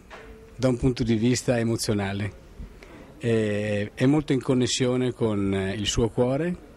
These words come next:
e questa cosa si riesce a percepire. Riesce a dare un significato e un'unione all'emisfero destro del cervello con quello sinistro, perché riesce a dare dei basamenti scientifici che al tempo stesso vanno a dare un supporto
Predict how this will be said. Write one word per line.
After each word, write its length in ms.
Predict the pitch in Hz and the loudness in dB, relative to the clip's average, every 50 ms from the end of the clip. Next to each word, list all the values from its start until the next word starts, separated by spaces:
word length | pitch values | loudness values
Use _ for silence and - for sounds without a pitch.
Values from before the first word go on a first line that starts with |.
| - - - - - - - - | -20 -20 -20 -20 -20 -20 -16 -8
e 140 | - 123 | -6 -4
questa 220 | 117 135 127 - 135 | 0 0 0 0 0
cosa 200 | - 135 139 135 | 0 0 0 0
si 140 | - - 123 | 0 0 0
riesce 200 | 120 120 - 120 | 0 0 -2 -2
a 40 | |
percepire. 840 | 104 - 113 104 - - 104 - - 101 98 90 92 90 - - - - - - - - - - - - - - - - - - - - - - - - | -4 -4 -4 -4 -2 -4 -4 -2 0 -2 -2 -2 -4 -6 -10 -12 -18 -20 -20 -20 -20 -20 -20 -20 -20 -20 -20 -20 -20 -20 -20 -20 -20 -20 -20 -20 -10 -4
Riesce 460 | 127 120 151 151 - - 170 156 147 | 0 0 2 2 2 0 -2 -2 -2
a 420 | 131 120 117 113 110 107 107 110 120 | -2 -2 -2 -2 -2 -4 -4 -6 -4
dare 440 | 117 135 143 139 135 131 123 120 - | -2 0 0 2 2 0 0 0 -4
un 560 | 127 120 120 117 113 110 110 110 104 104 101 98 | -4 -2 0 0 2 2 2 0 0 -2 -2 -4
significato 960 | - - 131 123 120 113 120 107 139 143 151 143 - 170 160 160 151 147 - | -2 0 0 0 0 0 0 0 0 0 0 -2 0 0 0 0 0 -4 -6
e 120 | - - 123 | -6 -2 0
un'unione 500 | 123 123 123 123 120 127 139 151 160 151 | 0 2 2 2 2 2 2 2 2 2
all'emisfero 460 | 131 120 113 110 - - 131 123 117 | 2 0 0 0 0 0 0 0 0
destro 460 | 110 113 120 123 110 - - 127 120 | 0 0 0 0 -2 -4 -2 -2 0
del 140 | 107 110 104 | 0 0 -2
cervello 600 | - - 110 104 107 113 117 117 117 123 131 127 - - - - - - - | -2 -2 -2 0 2 0 0 0 0 -2 -4 -4 -8 -16 -20 -20 -20 -14 -6
con 100 | - 107 | -4 -4
quello 180 | - - 113 110 | -2 0 0 0
sinistro, 480 | - - 120 123 143 131 104 - 95 | 0 0 2 2 2 2 0 -2 -8
perché 240 | 85 90 90 87 - | -8 -8 -6 -4 -4
riesce 180 | 104 104 - 123 | -2 0 0 0
a 20 | |
dare 200 | 110 120 117 113 | 0 0 0 0
dei 120 | 104 107 98 | 0 -2 0
basamenti 460 | 101 110 104 110 117 123 117 117 117 | 0 0 0 2 2 0 0 -2 -4
scientifici 760 | - - 117 110 - 135 123 117 - 123 - - 143 151 147 - - - - - - - - - - - - - - | -2 -2 -2 0 0 0 -2 0 0 -2 -2 -2 -2 -2 -4 -8 -14 -18 -18 -16 -18 -18 -18 -20 -20 -20 -20 -20 -12
che 120 | - - | -4 -4
al 80 | 120 107 | -4 -2
tempo 260 | - 135 123 120 143 | 0 0 0 2 0
stesso 360 | 123 - 135 123 107 - 147 | 0 0 0 -2 0 0 0
vanno 240 | 120 120 117 120 120 | 2 2 2 2 0
a 40 | 120 | 0
dare 400 | 107 110 110 110 110 113 117 117 | 0 0 -2 0 0 -2 -2 -2
un 140 | - 110 107 | -2 -2 -4
supporto 800 | 92 - 101 - - 107 104 101 98 - - 113 110 110 - | -2 -4 -4 -2 0 0 0 0 -2 -2 -2 -2 -2 -2 -6